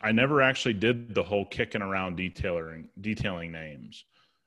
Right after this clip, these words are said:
Um, at, at some point, I just kinda moved on and realized, uh, I'm in too deep here. Like, I got too much stuff out in the community. I got too much, too many people calling me with this name. I, I, you know what I mean? Like, things,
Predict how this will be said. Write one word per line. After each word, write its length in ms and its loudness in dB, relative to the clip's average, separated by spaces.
Um, 280 -4
at, 220 -2
at 140 -6
some 240 4
point, 240 2
I 80 4
just 200 -2
kinda 180 0
moved 200 0
on 180 0
and 100 -2
realized, 420 -2
uh, 40 -2
I'm 380 -4
in 140 0
too 160 -2
deep 240 0
here. 400 0
Like, 440 -4
I 120 2
got 180 2
too 140 4
much 180 6
stuff 280 2
out 120 8
in 60 0
the 80 0
community. 560 2
I 100 2
got 220 -4
too 140 2
much, 200 4
too 100 -4
many 200 2
people 320 -2
calling 420 4
me 220 2
with 180 -2
this 200 -2
name. 400 2
I, 120 -2
I, 80 -8
you 160 -2
know 80 4
what 80 6
I 20 6
mean? 140 6
Like, 200 2
things, 400 4